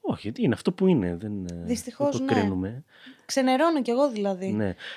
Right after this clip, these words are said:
Speaker 1: Κάτι άλλο που δεν είναι απαραίτητα επιστημονικό θα διάβαζες, δεν παιδί μου, για κάποιο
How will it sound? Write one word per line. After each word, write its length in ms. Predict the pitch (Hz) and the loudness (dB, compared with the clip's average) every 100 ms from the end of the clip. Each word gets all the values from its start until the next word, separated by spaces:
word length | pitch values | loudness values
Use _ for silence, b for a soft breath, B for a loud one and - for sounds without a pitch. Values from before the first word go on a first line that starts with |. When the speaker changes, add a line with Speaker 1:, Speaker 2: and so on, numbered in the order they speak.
| B _ - | B _ 4
Speaker 1:
Κάτι 300 | 190 202 180 | 6 8 8
άλλο 200 | 208 196 | 8 6
που 180 | 160 | 2
δεν 340 | 139 120 170 180 | 0 2 4 4
είναι 140 | 180 | 2
απαραίτητα 400 | 165 147 160 160 | 2 4 4 0
επιστημονικό 480 | 143 - 131 135 156 | -6 -6 -4 -4 -6
θα 100 | 135 | -4
διάβαζες, 360 | 104 104 104 101 | -2 -2 -4 -10
δεν 100 | 117 | -10
παιδί 140 | 131 | -6
μου, 60 | 95 | -6
για 80 | 104 | -8
κάποιο 240 | 208 | -14